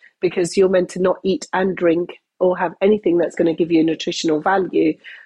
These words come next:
for, for the sunrise to sunset." When it comes to, say, diabetes or heart disease or kidney failure, which affects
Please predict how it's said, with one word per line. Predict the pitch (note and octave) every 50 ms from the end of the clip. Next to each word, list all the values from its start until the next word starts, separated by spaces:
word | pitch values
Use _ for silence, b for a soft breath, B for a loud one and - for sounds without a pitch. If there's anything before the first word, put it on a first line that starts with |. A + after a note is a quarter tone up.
| B _ _
for, | - F3 D#3+ - G#3
for | - - F3+
the | E3+ E3+ E3+ E3 D#3+ D#3+ -
sunrise | - - F#3+ F3 E3+ E3+ D#3+ D#3 D#3 D3+ -
to | - E3
sunset." | - - E3+ D3+ D#3 D3+ - - E3 - - - - - -
When | - G3+ A3 A#3
it | - -
comes | - - C4+ C4+ C4 -
to, | - G#3
say, | G3 - G3 F3+
diabetes | F3+ - F#3+ F3 F3 E3+ E3+ - G3 G3 F#3+ - - F3 D#3+ D#3+ D#3+ D#3 - -
or | D#3+ D#3
heart | - - G3+ F#3 - - -
disease | F3 D#3+ - E3+ D#3 D#3 D#3 D#3 - -
or | E3 D#3 - _ _ _ _ -
kidney | - A#3 G#3 - G#3 F#3
failure, | F3 - F3+ E3 D#3+ D#3+ D#3+ D#3 D#3 D#3 D3 B B B B B
which | - F3 -
affects | - E3+ - G3 E3+ - - -